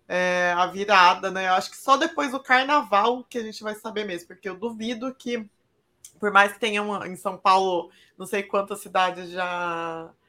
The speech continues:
é, cancelaram o carnaval, mas o, as, todas as capitais tão, tão mantendo, né? Então, eu acho que em, na fun-, na questão financeira, o carnaval é, ele faz girar muito dinheiro. Então, acho que vão segurar ao máximo pra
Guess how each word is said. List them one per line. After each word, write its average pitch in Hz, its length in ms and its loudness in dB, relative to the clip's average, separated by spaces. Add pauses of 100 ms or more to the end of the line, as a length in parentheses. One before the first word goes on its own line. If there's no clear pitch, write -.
(460)
é, 165 340 -4
cancelaram 180 800 0
o 175 60 -10
carnaval, 190 720 0
mas 190 320 -4
o, 185 380 -2
as, 180 260 -4
todas 233 280 -4
as 294 100 -8
capitais 247 800 0
tão, 330 400 -6 (220)
tão 240 140 -4
mantendo, 262 720 -4
né? 196 220 -8
Então, 202 500 -4 (460)
eu - 100 0
acho 180 180 -2
que 208 920 0
em, 190 160 -12
na 190 160 -6
fun-, 220 360 -14
na 185 140 -8
questão 190 800 -8
financeira, 233 720 2
o 233 40 -4
carnaval 202 500 2
é, 220 280 4
ele 202 240 -8
faz 214 360 -2
girar 226 240 -2
muito 233 260 -6
dinheiro. 226 520 -4
Então, 190 340 -6
acho 196 200 -6
que 202 100 -20
vão 208 220 -2
segurar 220 480 0
ao 233 200 4
máximo 233 460 0
pra 214 200 -6